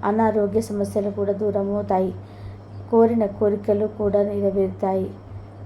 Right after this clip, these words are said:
ఒక్కొక్కరికి ఒక్కొక్క రకమైన కోరిక ఉంటుంది, అది చాలా సహజం. కానీ కొంతమంది కోరిక లేని కోరిన అసలు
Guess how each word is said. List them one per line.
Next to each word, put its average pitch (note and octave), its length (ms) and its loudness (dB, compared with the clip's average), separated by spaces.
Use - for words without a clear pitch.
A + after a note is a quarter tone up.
ఒక్కొక్కరికి G#3 720 2
ఒక్కొక్క G3 320 -8
రకమైన G3+ 720 0
కోరిక G#3 460 -2
ఉంటుంది, G3 480 -2
అది G3+ 240 0
చాలా G3+ 300 2
సహజం. G#3 480 -2
కానీ G#3 300 -2
కొంతమంది G3+ 460 -2
కోరిక G#3+ 360 -4
లేని G3+ 360 -2
కోరిన G3+ 380 -4
అసలు G#3 280 2